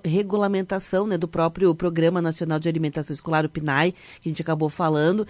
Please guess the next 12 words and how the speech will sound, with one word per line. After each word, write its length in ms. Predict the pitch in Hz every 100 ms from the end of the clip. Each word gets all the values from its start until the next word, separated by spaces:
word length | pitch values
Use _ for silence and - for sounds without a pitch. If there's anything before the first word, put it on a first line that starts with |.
| - -
e 80 | 208
a 60 | 220
questão 400 | 254 233 233 226
que 140 | 262
envolve 420 | 262 208 202 202
o 80 | 247
marco 580 | 226 202 214 254 - 214
legal. 540 | 196 190 165 170 160
A 60 | 160
gente 160 | 170
precisa 520 | - 220 202 214 208 240
discutir 720 | - - 269 - - 233